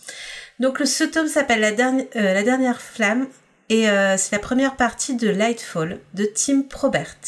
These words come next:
Il a été paru au départ, euh, euh, en, en version originale aux éditions Harper Valley en deux mille vingt. Et la trad-, la parution française, c'est chez les éditions Gallimard, le dix-sept mars deux mille vingt et un. La traductrice s'appelle Fanny Soubiran.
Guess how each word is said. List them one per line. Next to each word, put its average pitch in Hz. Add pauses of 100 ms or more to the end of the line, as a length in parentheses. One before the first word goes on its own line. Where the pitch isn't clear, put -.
(560)
Il 226
a 240
été 240
paru 262
au 254
départ, 233
euh, 190
euh, 170
en, 208
en 226
version 240
originale 247
aux 226
éditions 233
Harper 247 (400)
Valley 240 (220)
en 196
deux 214
mille 240
vingt. 180 (880)
Et 269
la 247
trad-, 277 (180)
la 233
parution 277
française, 277
c'est -
chez 233
les 220
éditions 247
Gallimard, 214
le 208
dix-sept 240
mars 247
deux 233
mille 247
vingt 220
et 156
un. 135 (160)
La 165
traductrice - (600)
s'appelle 220
Fanny 277
Soubiran. 202